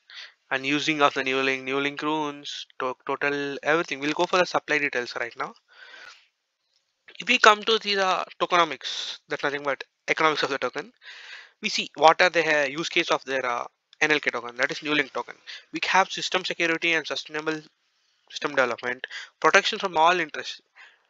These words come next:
and cultivate a thriving crypto ecosystem.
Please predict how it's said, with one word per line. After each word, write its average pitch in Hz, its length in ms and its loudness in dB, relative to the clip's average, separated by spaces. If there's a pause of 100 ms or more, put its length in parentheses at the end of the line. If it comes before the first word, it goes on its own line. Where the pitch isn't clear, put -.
(320)
and 175 160 0
cultivate 202 920 0
a 185 140 2 (720)
thriving 175 400 2
crypto 156 280 -4
ecosystem. - 480 -10